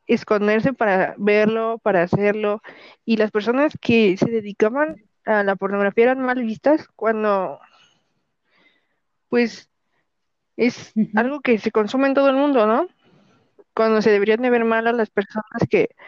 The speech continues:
Speaker 1: hacen otro tipo de cosas y que aún así
Speaker 2: Sí, o sea,
Speaker 1: están como si nada. ¿no? Por ejemplo, las que estafan
Speaker 2: Ajá.
Speaker 1: o algo así.
Speaker 2: <laughs>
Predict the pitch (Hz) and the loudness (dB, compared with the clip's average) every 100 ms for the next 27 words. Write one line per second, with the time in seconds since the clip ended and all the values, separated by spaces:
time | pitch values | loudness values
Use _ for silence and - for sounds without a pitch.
0 | - - - 214 247 247 240 226 214 220 | -20 -10 -4 -2 0 0 0 0 2 2
1 | 180 208 247 311 269 208 208 196 196 240 | 2 0 0 0 -4 -4 2 2 2 -2
2 | 262 269 277 320 285 302 311 294 - 214 | -6 2 4 6 6 4 0 -2 -10 -8
3 | - 226 254 226 190 190 175 175 _ _ | -6 -4 -2 -2 -2 -2 -2 -4 _ _
4 | _ _ 214 214 240 214 208 208 208 - | _ _ -8 -6 -2 -2 -2 -2 -2 -4
5 | - - 214 247 196 202 202 214 247 - | -2 0 2 0 0 -2 0 -2 -4 -12
6 | - - - - _ _ _ _ _ _ | -18 -18 -20 -20 _ _ _ _ _ _
7 | _ _ _ _ _ _ _ _ _ _ | _ _ _ _ _ _ _ _ _ _
8 | _ _ _ _ _ _ _ _ _ _ | _ _ _ _ _ _ _ _ _ _
9 | _ - - 247 233 247 - - | _ -20 -6 -2 2 2 0 -12